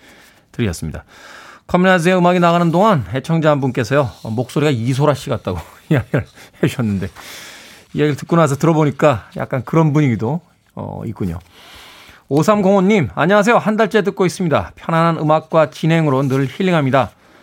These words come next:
저 오늘 생일인데요. 올해 서른일곱 살 여자입니다. 다 가정이 있다 보니까 부를 친구가 없네요. 코로나로 어디 갈 데도 없고 제 짝은 대체 어디 있죠? 씁쓸합니다. 인생은 어차피 혼자다. 뭐 이런 말씀 하실 거면 삼가해 주세요.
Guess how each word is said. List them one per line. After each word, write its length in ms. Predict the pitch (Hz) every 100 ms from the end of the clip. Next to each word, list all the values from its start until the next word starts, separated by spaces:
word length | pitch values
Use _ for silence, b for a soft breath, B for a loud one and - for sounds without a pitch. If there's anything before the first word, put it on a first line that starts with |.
| b b b
저 100 | -
오늘 160 | 165 202
생일인데요. 720 | - 254 262 220 180 240 175
올해 220 | 113 151 170
서른일곱 500 | - 208 180 170 139
살 320 | 196 147 98
여자입니다. 680 | 120 165 175 147 156 131 - _ b b b b b b -
다 180 | 135
가정이 420 | - - 131 196 190
있다 220 | 165 180
보니까 500 | 165 139 175 151 -
부를 220 | 147 160
친구가 420 | - - 190 190
없네요. 380 | 175 143 156 127 - _ b b b b b -
코로나로 500 | - 202 214 202 208
어디 120 | -
갈 240 | - 165
데도 220 | 196 185
없고 320 | 160 - 170 123
제 200 | 143 139
짝은 360 | 180 170 156
대체 380 | 143 143 - 156
어디 360 | 113 135 170 208
있죠? 460 | 135 202 208 180 _ b b b b b b b
씁쓸합니다. 1120 | - 175 - 196 175 147 165 143 - - _ _ _ _ 135
인생은 320 | 131 143 147
어차피 260 | 127 139
혼자다. 520 | 120 185 202 185 147 - _
뭐 80 | 110
이런 360 | 101 151 190
말씀 320 | 165 147 160 165
하실 240 | - 156
거면 260 | - 160 156
삼가해 480 | - 214 208 190
주세요. 380 | 143 123 147 98